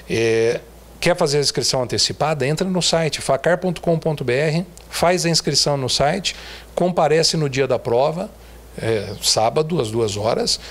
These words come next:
e vai fazer sua prova. Eu tenho certeza que vai abrir aí um leque de, de possibilidades de,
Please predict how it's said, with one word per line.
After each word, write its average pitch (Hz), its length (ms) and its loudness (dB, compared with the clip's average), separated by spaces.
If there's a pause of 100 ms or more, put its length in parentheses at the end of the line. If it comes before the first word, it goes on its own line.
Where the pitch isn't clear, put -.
(220)
e 156 80 0
vai 139 180 0
fazer 127 360 -2
sua 117 200 0
prova. 131 460 0 (420)
Eu 117 80 0
tenho 139 200 -2
certeza 135 480 0
que 139 100 -4
vai 131 220 2
abrir 120 300 0
aí 120 140 -2
um 120 160 -2
leque 127 360 0
de, 104 240 -4
de 107 120 -6
possibilidades 117 880 0
de, 113 280 -2